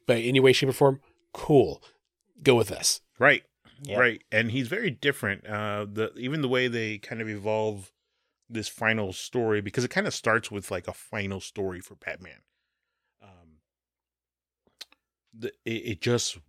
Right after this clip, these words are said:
Speaker 2: works. You guys know me. If, if it's logical, if it makes sense, you've established a character, and you let him or her do whatever he or she's gonna do, cool, but run with it. Don't,
Speaker 3: Yeah.
Speaker 2: don't make him or her just take a left turn and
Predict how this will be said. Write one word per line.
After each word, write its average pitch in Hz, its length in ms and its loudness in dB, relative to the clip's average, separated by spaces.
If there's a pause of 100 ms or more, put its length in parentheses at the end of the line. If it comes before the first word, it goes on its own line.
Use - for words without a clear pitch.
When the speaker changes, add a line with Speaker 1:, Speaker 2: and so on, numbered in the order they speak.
Speaker 2:
works. - 800 -6
You 107 140 -8
guys 123 200 2
know 110 160 0
me. 98 260 -4
If, - 160 -14
if 101 240 -12
it's - 200 -10
logical, 143 720 -8 (440)
if 98 140 -14
it 95 100 -8
makes 107 340 -4
sense, 123 260 -6
you've 98 140 -6
established 123 540 -2
a 151 40 0
character, 104 600 -2 (800)
and 101 180 -6
you 101 80 -4
let 113 180 -2
him 131 160 -2
or 123 60 -4
her 110 240 -4
do 98 260 -6
whatever 117 320 2
he 117 120 -2
or 123 80 0
she's 117 220 -4
gonna 120 200 -2
do, 107 400 0 (1080)
cool, 95 520 2 (420)
but 110 200 -4
run 113 300 2
with 95 160 -4
it. 87 160 -10
Don't, 110 260 -2
Speaker 3:
Yeah. 95 260 -4
Speaker 2:
don't 117 260 -2
make 123 240 -2
him 117 140 -4
or 117 80 -6
her 110 160 -4
just 104 200 -10
take 113 140 -4
a 95 60 -4
left 95 360 -4
turn 113 380 -4
and 95 240 -10